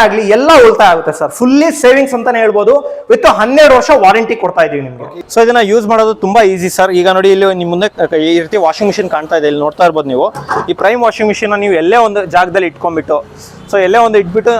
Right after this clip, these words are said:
ಆರಾಮಾಗಿ ಯೂಸ್ ಮಾಡ್ಕೋಬಹುದು. ಒಂದು ಸಿಲಿಂಡರ್ ಸೈಜ್ ಅಲ್ಲಿ ಇರುತ್ತೆ, ಪೋರ್ಟಬಲ್ ಆಗಿ. So ಇಟ್ಬಿಟ್ಟು ಇದರಲ್ಲಿ ನೋಡಿ ಸರ್, ಇಲ್ಲಿ ಹಿಂದೆ, ಹಿಂದೆ ಕಾಣ್ತಾ ಇರ್ಬೋದು ನೀವು, ಇಲ್ಲಿ ಕನೆಕ್ಟರ್ ಇದೆ.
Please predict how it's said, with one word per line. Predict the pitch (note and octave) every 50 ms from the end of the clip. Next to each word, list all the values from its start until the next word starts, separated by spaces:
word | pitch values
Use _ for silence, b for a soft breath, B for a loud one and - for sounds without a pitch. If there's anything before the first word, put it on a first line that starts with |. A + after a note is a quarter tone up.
| F#3+ E3
ಆರಾಮಾಗಿ | E3+ F#3 G3 G#3+ G#3+ F#3+ G3
ಯೂಸ್ | G3+ F3+ G3 G#3
ಮಾಡ್ಕೋಬಹುದು. | F#3 E3+ - F3+ D#3 D3+ D#3+ F#3+ A3+ G#3+ G3+
ಒಂದು | G3 F#3+ F#3+ - -
ಸಿಲಿಂಡರ್ | G3 G3 G#3+ A#3 A3+ A3+ - - G3+
ಸೈಜ್ | G3 F#3+ F#3+ G3
ಅಲ್ಲಿ | F#3 F3+ F3
ಇರುತ್ತೆ, | E3+ - - G#3 G#3 - F#3+
ಪೋರ್ಟಬಲ್ | F#3+ G3 G3 G#3 G3 F#3 F3+ F3 D#3+ C#3
ಆಗಿ. | C#3+ F3+ A#3+ B B B B B B B B -
So | A#3+ A3
ಇಟ್ಬಿಟ್ಟು | G3+ G#3+ C4+ B3 C4+ B3 A#3
ಇದರಲ್ಲಿ | A3 A#3 A#3+ A#3+ A#3 A3+
ನೋಡಿ | A3+ A3+ A3 C4+
ಸರ್, | A#3+ A#3 A3+
ಇಲ್ಲಿ | A3 G#3+ G3
ಹಿಂದೆ, | G3 G#3+ B3+ A#3+ G#3+
ಹಿಂದೆ | G3+ A3 B3 A#3 -
ಕಾಣ್ತಾ | G3 G3+ G#3 A3 G#3+
ಇರ್ಬೋದು | G3 F#3+ F3+ F3
ನೀವು, | E3+ F3 E3+
ಇಲ್ಲಿ | F3+ F3+ -
ಕನೆಕ್ಟರ್ | F#3 G3+ A#3 - - A3+ G#3 F3
ಇದೆ. | D3+ C3